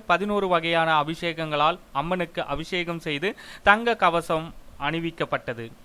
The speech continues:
இதனையடுத்து காலை எட்டு இருபது மணியளவில் முகூர்த்த கால் நடப்பட்டது. இதனையடுத்து வரும் ஜூலை இருபத்தி மூன்றாம் தேதி அம்மனுக்கு பூச்சாட்டுதல் நிகழ்வு நடைபெறும். ஜூலை இருபத்தி நான்காம் தேதி கொடியேற்றத்தினை தொடர்ந்து அன்றிரவு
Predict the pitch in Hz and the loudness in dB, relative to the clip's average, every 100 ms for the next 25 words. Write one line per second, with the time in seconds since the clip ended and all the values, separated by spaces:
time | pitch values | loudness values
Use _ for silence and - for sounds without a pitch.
0 | 135 139 156 160 190 226 185 165 165 156 | -8 -2 0 2 0 -2 4 4 4 -2
1 | - 196 165 175 180 170 156 156 147 139 | -4 -4 -2 -2 -2 -2 -2 -2 -2 -2
2 | 170 156 175 196 185 - 143 180 - - | -6 -6 -4 -4 -4 0 2 0 -4 -18
3 | - 143 139 139 127 - 117 113 - - | -6 0 2 0 -2 -6 -8 -10 -16 -20
4 | - - 151 202 208 220 226 240 240 - | -20 -6 0 4 6 4 4 0 0 -10
5 | - - 214 240 220 190 196 196 190 160 | -2 8 8 8 4 2 4 4 2 -2
6 | 165 170 180 170 185 185 190 180 175 160 | -2 -2 -4 -2 2 6 6 6 0 0
7 | 180 190 - 143 165 160 - 160 - 220 | -2 -4 -4 0 2 0 -2 -8 -6 -2
8 | 220 196 185 175 175 160 147 147 151 147 | 4 4 4 2 2 0 0 0 0 -2
9 | 139 135 139 160 240 - - - 143 170 | 0 0 0 0 0 -6 -20 -18 -2 2
10 | 170 165 156 151 170 180 190 170 175 180 | 4 2 0 -2 -2 -2 0 4 4 6
11 | 180 175 180 165 202 - - 208 233 214 | 4 4 0 -2 -4 -4 -2 0 2 2
12 | 208 196 185 170 160 165 170 196 175 208 | 2 -4 -4 -4 -2 2 4 4 2 -2
13 | - - - 147 156 170 175 185 214 220 | -4 -16 -6 0 0 0 0 2 2 0